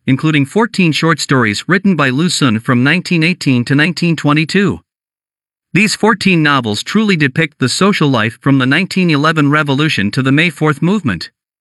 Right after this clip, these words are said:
Starting from revolutionary democracy, holding the purpose of enlightenment and the spirit of humanitarianism, they reveal various deep-seated social contradictions, and have a negative impact on the old Chinese system.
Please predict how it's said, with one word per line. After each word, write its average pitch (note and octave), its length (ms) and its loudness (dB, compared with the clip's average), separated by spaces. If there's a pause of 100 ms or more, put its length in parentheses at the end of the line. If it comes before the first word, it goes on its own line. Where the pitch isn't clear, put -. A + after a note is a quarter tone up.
(600)
Starting A#3+ 440 0
from D#3 220 0
revolutionary D#3 720 2
democracy, B2 760 0 (160)
holding A3+ 340 2
the D3 80 0
purpose F3+ 400 -2
of C3+ 120 0
enlightenment B2 640 0
and C3 140 4
the B2 60 0
spirit F#3 400 0
of B2 100 -2
humanitarianism, C3+ 1120 0 (220)
they C#3 120 2
reveal D3 360 0
various E3+ 440 0
deep-seated D#3 580 0
social E3+ 380 0
contradictions, D3 800 -2 (220)
and C#3+ 140 2
have D#3 160 0
a C#3+ 40 2
negative F3 440 0
impact C3+ 520 -2
on C#3 120 2
the C3+ 120 0
old D3+ 220 -4
Chinese E3 400 0
system. G2 480 -2